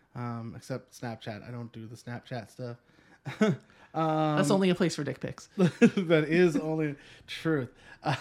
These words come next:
Speaker 1: uh, yeah, so you can find me at Maritime Brews on Instagram, TikTok, Twitter,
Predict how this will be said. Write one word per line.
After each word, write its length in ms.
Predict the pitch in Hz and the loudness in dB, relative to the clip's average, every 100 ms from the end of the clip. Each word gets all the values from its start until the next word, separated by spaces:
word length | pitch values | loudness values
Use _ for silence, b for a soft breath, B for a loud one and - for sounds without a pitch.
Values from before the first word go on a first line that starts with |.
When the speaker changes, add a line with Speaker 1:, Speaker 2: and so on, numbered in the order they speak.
| - | 4
Speaker 1:
uh, 560 | 170 160 139 160 160 156 | 4 2 2 4 4 2
yeah, 140 | 131 | 0
so 140 | - 165 | 0 -2
you 40 | |
can 60 | 160 | 0
find 240 | 185 190 | 0 2
me 160 | 185 175 | 0 2
at 240 | 156 160 | 0 0
Maritime 400 | 175 170 165 156 | -4 -2 -2 -2
Brews 380 | 151 151 151 147 B B - | -2 -2 -4 -8 B B -8
on 520 | 135 135 123 123 123 - | -6 -4 -6 -8 -10 -8
Instagram, 920 | 170 190 - 160 160 160 151 151 143 - | -6 -6 -6 -2 0 0 -2 -4 -6 -10
TikTok, 840 | - 165 165 - 143 139 135 - b b b _ | -4 -4 -4 -6 -2 -2 -2 -8 b b b _
Twitter, 840 | - - 147 170 156 147 143 135 | -12 0 2 4 2 2 -2 -4